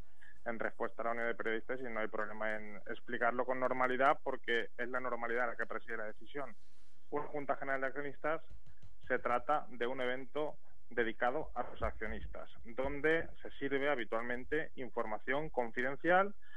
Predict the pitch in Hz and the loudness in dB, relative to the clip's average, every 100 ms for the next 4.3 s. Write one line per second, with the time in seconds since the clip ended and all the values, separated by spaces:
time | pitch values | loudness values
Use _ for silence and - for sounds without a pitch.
0 | - - 127 123 127 131 160 156 - 107 | -2 -2 2 2 2 2 2 0 -2 0
1 | 104 117 120 123 131 147 - - 117 127 | 0 0 0 0 2 0 0 -2 -2 0
2 | 139 135 113 107 104 101 123 123 123 107 | -2 -2 -2 0 0 0 2 2 2 0
3 | 110 120 127 - 151 180 - 117 110 - | 0 -2 -2 0 0 2 4 2 2 -2
4 | 117 120 | -2 -2